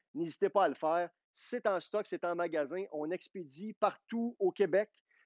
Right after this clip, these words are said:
Donc, si vous êtes de loin, vous n'avez pas besoin de venir chercher l'appareil. Vous nous appelez, on met ça dans un, dans un camion de transport, on vous envoie ça. Très simple à faire.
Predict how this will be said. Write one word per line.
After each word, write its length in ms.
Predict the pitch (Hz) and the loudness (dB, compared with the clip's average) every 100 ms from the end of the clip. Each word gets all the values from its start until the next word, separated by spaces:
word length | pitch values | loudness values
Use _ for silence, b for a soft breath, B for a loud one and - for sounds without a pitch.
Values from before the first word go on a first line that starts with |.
| - | -10
Donc, 160 | 139 | -10
si 140 | - - | -8 -12
vous 160 | 151 | 0
êtes 140 | 208 170 | 2 4
de 80 | 190 | 2
loin, 420 | 175 190 202 208 - | 4 4 2 0 -4
vous 60 | 127 | -6
n'avez 180 | 139 151 | -6 -4
pas 100 | 185 | -2
besoin 160 | 175 | -2
de 100 | 202 | -2
venir 220 | 143 156 160 | -2 -4 -4
chercher 360 | - 185 220 | -4 -4 0
l'appareil. 580 | 196 165 156 160 180 190 _ _ - | 0 2 0 0 -4 -6 _ _ -12
Vous 120 | 160 | -8
nous 220 | 226 185 | -4 2
appelez, 340 | 190 190 202 208 | 2 2 0 0
on 160 | 151 | -2
met 120 | 151 | -4
ça 140 | 143 180 | -4 -2
dans 220 | 156 135 | -2 -2
un, 400 | 139 135 131 123 | -4 -4 -6 -6
dans 220 | 123 120 | -6 -6
un 60 | 135 | -6
camion 240 | 147 139 | -4 -4
de 60 | 151 | -6
transport, 580 | 135 127 117 147 151 143 | -4 -6 -2 0 0 -2
on 80 | 131 | -6
vous 120 | 117 | -4
envoie 280 | 143 123 110 | -4 -4 -6
ça. 160 | - 143 _ _ | -8 -10 _ _
Très 180 | - 165 | -2 0
simple 220 | 156 147 | 0 -2
à 80 | 120 | -4
faire. 160 | - | -6